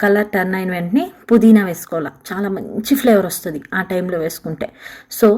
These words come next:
ఇప్పుడు కొంచెం బాగా బ్రౌనిష్గా అయిన తర్వాత జింజర్ గార్లిక్ పేస్ట్ కొంచెం యాడ్ చేసుకోవాలి, ఎందుకంటే already మ్యారినేట్ చేసిన దాంట్లో వేసుకున్నాం కాబట్టి లిటిల్ యాడ్ చేసుకోండి, యాగ్-, వేయకపోయినా కూడా no worry. తర్వాత ఇప్పుడు టమోటాలు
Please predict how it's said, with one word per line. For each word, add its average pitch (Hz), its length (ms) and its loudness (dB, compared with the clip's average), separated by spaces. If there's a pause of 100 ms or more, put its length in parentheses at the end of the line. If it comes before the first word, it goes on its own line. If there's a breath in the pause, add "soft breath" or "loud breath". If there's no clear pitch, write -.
(340 loud breath)
ఇప్పుడు 233 300 -4
కొంచెం 214 300 2 (140)
బాగా 196 280 2 (120)
బ్రౌనిష్గా 196 540 2
అయిన 180 180 -6
తర్వాత 170 400 -4 (220)
జింజర్ 208 360 4
గార్లిక్ 185 300 0
పేస్ట్ 190 260 -2 (560 loud breath)
కొంచెం 277 380 8
యాడ్ 220 200 0
చేసుకోవాలి, 175 380 -6 (160)
ఎందుకంటే 233 480 2
already 208 400 4
మ్యారినేట్ 202 460 2
చేసిన 202 280 0
దాంట్లో 190 300 0
వేసుకున్నాం 180 500 -6
కాబట్టి 170 280 -4 (420 soft breath)
లిటిల్ 285 380 6
యాడ్ 175 220 -2
చేసుకోండి, 160 460 -12 (280)
యాగ్-, 240 200 4 (120)
వేయకపోయినా 294 540 4
కూడా 311 200 2
no 214 60 6 (100)
worry. 135 180 -2 (480 loud breath)
తర్వాత 220 320 4 (120)
ఇప్పుడు 285 240 -2 (380 loud breath)
టమోటాలు 214 460 4